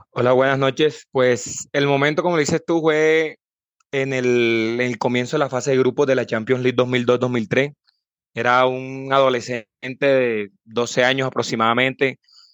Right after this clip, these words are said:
El fútbol colombiano, y más en mi tierra, en Barranquilla, no se vivía, ni tenía grandes figuras, ni se, ni despertaba tantas pasiones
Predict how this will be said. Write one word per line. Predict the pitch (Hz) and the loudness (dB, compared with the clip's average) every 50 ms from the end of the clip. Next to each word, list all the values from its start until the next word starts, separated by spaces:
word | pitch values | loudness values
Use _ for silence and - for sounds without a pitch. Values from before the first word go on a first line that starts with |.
| _ _ | _ _
El | - - - | -4 -4 0
fútbol | - 123 120 139 143 | 2 2 4 4 4
colombiano, | - 151 143 131 127 135 139 143 147 | 2 0 2 2 2 2 4 2 2
y | 139 | 2
más | 127 127 131 | 2 0 0
en | 135 135 | 0 0
mi | 131 | 0
tierra, | 127 127 127 131 143 | 2 2 0 0 0
en | 143 | 0
Barranquilla, | 135 127 120 113 107 - 123 123 123 135 135 131 | 0 0 0 -2 -4 -2 -2 0 2 2 2 0
no | 131 127 127 | 0 -4 -6
se | 120 135 135 127 | -4 -2 0 0
vivía, | 123 117 113 123 131 135 131 | 0 0 -2 -2 0 0 -2
ni | 131 123 | -2 -4
tenía | 110 117 110 110 107 | -6 -4 -4 -2 -2
grandes | 107 117 120 127 127 135 127 - | 0 0 0 0 -2 -4 -6 -4
figuras, | - 117 107 110 123 127 131 123 | -6 -6 -2 0 0 0 0 -2
ni | 127 120 | -4 -6
se, | - - 117 107 | -4 -4 -4 -4
ni | 107 110 117 | -4 -2 0
despertaba | 117 117 - - 113 110 - - 113 117 123 | 0 0 0 -2 -6 -4 0 2 2 2 4
tantas | - 127 123 123 - 135 - - | 2 0 -2 -2 -4 -8 -2 -2
pasiones | 120 113 - - 127 123 127 131 131 127 123 | -2 -2 -2 -4 -4 -4 -2 -2 -4 -4 -6